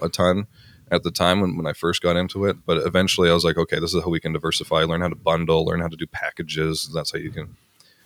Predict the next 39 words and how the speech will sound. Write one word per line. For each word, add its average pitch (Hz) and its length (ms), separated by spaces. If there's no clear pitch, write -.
you 78 80
know, 76 160
you 73 60
have 80 80
a - 20
little 85 160
bit 73 140
more 78 200
consistent, - 840
uh, 69 340
revenue 80 500
when 78 200
you 78 80
can 80 100
start - 240
packaging 78 540
things 80 240
properly 78 500
and 76 80
diversifying 76 680
kinda 65 200
your, - 200
what 80 140
your 73 140
offer. 69 380
So 78 340
it 95 40
wasn't 95 200
until, 92 180
like, 82 140
the 85 80
last, 80 320
the 87 40
last 78 280
few 80 280
that 78 100
we're, 78 200
we 78 180
really, 78 420